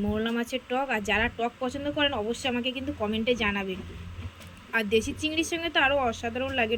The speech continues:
টক। কাঁচা আম বা তেঁতুল দিয়ে কিন্তু বানিয়ে নিতে পারেন। আর আমি তো আজকের মৌলা মাছ দিয়ে বানিয়েছি। আর এই যে দেখুন, দেশি চিংড়ি ভাজা, আর এখানে এই যে বটবটি ভাজা, বটবটি আলু দিয়ে ভাজা করে নিয়েছি। আর এখানে হয়েছে,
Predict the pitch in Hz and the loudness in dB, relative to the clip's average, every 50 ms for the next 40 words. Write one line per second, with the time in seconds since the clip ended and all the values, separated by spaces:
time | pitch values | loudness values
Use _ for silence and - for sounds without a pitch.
0 | - - - 185 233 - - - - - - - - - - - - - - - | -2 -2 -2 -2 -2 -2 -6 -12 -18 -18 -16 -16 -14 -14 -14 -12 -12 -12 -12 -12
1 | - - - - 233 220 214 - 262 247 247 247 254 254 226 226 226 226 - - | -12 -10 -4 0 0 0 2 2 2 2 2 2 0 -2 -2 -2 -2 -4 -2 0
2 | 240 226 - 254 247 240 254 254 254 254 247 247 247 220 220 214 220 233 240 240 | -2 0 0 -2 -2 0 0 0 0 0 -2 -4 -2 0 0 2 2 2 2 0
3 | 233 - 240 226 240 220 220 254 330 - - - - 180 196 196 196 202 202 208 | 0 -2 -2 0 0 0 0 -2 -4 -8 -16 -8 -4 -2 0 0 2 2 2 0
4 | 220 226 - 269 254 247 - - 277 269 247 233 240 247 262 262 262 262 262 254 | 0 0 2 2 2 2 0 -4 -4 -2 0 0 2 0 0 0 0 -2 -2 -2
5 | 233 277 277 254 240 226 226 233 233 233 - 277 330 339 277 233 214 214 214 226 | -2 -2 0 2 2 2 2 2 0 0 -2 -2 0 2 2 4 4 4 4 4
6 | 226 214 233 226 269 247 226 214 208 208 240 - - 254 240 247 269 240 220 214 | 4 2 2 0 0 0 2 2 2 2 -2 -4 -2 -2 0 0 0 -2 -2 -4
7 | 202 202 233 277 349 - - - - - - - - - - - - - - - | -2 0 0 -2 -2 -4 -10 -20 -20 -20 -20 -20 -20 -20 -20 -20 -20 -20 -20 -18
8 | - - - - - - - 208 214 220 220 214 - 233 226 233 233 226 240 240 | -16 -14 -14 -12 -6 0 2 4 4 4 4 4 4 2 4 4 4 4 4 4
9 | 208 214 214 214 214 214 233 214 254 247 233 240 226 220 214 262 302 381 403 - | 4 2 0 0 2 0 0 0 0 0 0 0 0 2 2 2 2 2 0 -4
10 | - 233 196 202 202 220 214 214 233 226 214 208 220 220 214 208 233 226 220 214 | -4 -4 -4 -2 -2 -2 0 4 6 6 6 6 4 0 -2 -2 -2 -2 -2 -2
11 | 208 202 214 220 - 233 233 233 240 240 247 247 - - - 277 294 320 320 - | -2 -2 -2 -2 -2 -2 -2 0 0 0 -2 -2 -4 -4 -2 -2 -2 -2 -4 -8
12 | - - - - - - - - 190 202 208 208 214 220 220 220 214 240 240 233 | -14 -16 -18 -20 -20 -10 -2 2 4 6 6 6 4 4 2 0 2 2 2 2
13 | 240 240 233 226 233 240 240 240 - - 285 | 4 2 0 0 0 0 0 0 0 0 0